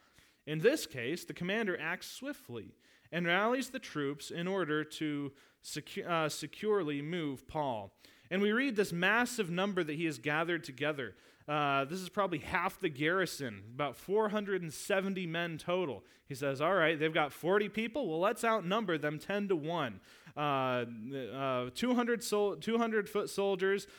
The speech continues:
seventy horsemen, two hundred spearmen, all ready to march on Caesarea. And, uh, it's the third hour of the night that they do this, so they're gonna be marching long into the night.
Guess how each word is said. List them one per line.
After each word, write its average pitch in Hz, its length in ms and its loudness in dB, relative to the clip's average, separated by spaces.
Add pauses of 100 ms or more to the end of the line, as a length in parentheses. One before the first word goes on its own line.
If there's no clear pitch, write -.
(120)
seventy 233 440 4
horsemen, 196 520 2
two 233 220 2
hundred 233 320 0
spearmen, 190 680 2 (200)
all 233 300 6
ready 214 280 6
to 196 100 2
march 180 360 2
on 165 220 0
Caesarea. 151 800 -2 (480)
And, 135 600 0
uh, 131 380 0
it's 117 140 -8
the 143 100 -6
third 214 280 4
hour 185 240 6
of 151 80 0
the 151 80 0
night 160 300 0
that 135 120 -6
they 139 160 0
do 127 240 -2
this, 127 240 -6
so 127 280 -2
they're 135 120 -4
gonna 156 140 -4
be 147 80 -2
marching 139 500 -4
long 147 300 -2
into 135 220 -6
the 120 120 -6
night. 123 360 -4